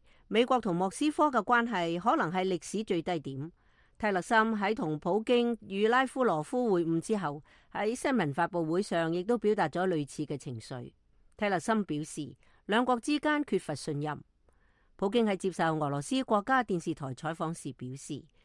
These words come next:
自三個月前川普上任以嚟，美俄關係今年出現惡化。雙方近期嘅爭端係四月四號敘利亞化武攻擊係點樣發生㗎？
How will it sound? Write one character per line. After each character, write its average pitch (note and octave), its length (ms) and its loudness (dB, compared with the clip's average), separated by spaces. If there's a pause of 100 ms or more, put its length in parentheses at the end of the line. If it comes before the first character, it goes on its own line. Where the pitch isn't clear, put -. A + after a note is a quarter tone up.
(220)
自 F#3+ 180 0
三 B3+ 240 2
個 G#3 100 -2
月 E3 120 0
前 D3+ 380 -4
川 C4 200 -2
普 G#3+ 180 0
上 E3 220 -2
任 D3 220 -2
以 D3+ 120 -4
嚟， D3 180 -6 (380)
美 A3 160 4
俄 G#3+ 180 4
關 C4 260 2
係 F3+ 300 0
今 C4 180 2
年 F#3+ 160 4
出 A#3 140 0
現 D#3 240 -2
惡 C#3+ 140 -6
化。 - 340 -6 (420)
雙 A#3 220 2
方 A3+ 180 2
近 F3 200 0
期 D#3 160 -4
嘅 F#3 100 -2
爭 B3 240 0
端 A#3+ 280 2
係 G#3+ 200 0
四 B3 180 -2
月 G#3 120 2
四 A3+ 240 2
號 G3 260 2
敘 G3+ 180 0
利 G3 160 0
亞 G#3 220 2
化 G#3 240 4
武 F#3+ 200 2
攻 B3 280 0
擊 A#3 160 2
係 F3 260 -4
點 D#3+ 140 -2
樣 F3+ 160 0
發 D#3 160 -4
生 D3+ 260 -6
㗎？ C#3+ 140 -10